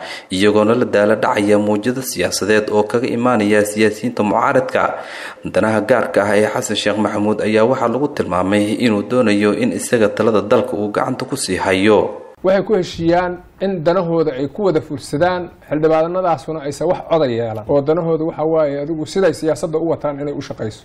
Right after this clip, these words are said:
Speaker 2: Soomaalida waxaa ku dhacay wax la yiraahdo, eh, nasiib darro. Ha wax hawlaha xukuumaddu ay shacab so-, ummad Soomaaliyeed ugu maqan tahay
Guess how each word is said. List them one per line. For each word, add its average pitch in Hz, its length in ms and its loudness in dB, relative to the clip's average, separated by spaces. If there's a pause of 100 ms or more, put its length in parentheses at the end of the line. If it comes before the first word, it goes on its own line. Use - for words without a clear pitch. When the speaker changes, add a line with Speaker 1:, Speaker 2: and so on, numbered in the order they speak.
(120)
Speaker 2:
Soomaalida 175 560 0 (140)
waxaa 135 200 -6
ku 160 140 -6
dhacay 120 440 0 (100)
wax - 160 -6
la 131 120 0
yiraahdo, 123 520 0 (260)
eh, 120 140 -4
nasiib 120 320 -4
darro. 123 320 -2 (280)
Ha 143 120 4
wax 151 160 2
hawlaha 147 400 2 (120)
xukuumaddu 139 480 -2
ay 117 100 -4
shacab 143 280 0
so-, - 140 -14
ummad 147 240 -2
Soomaaliyeed 127 400 0
ugu 143 160 2
maqan 151 240 0
tahay 101 180 -6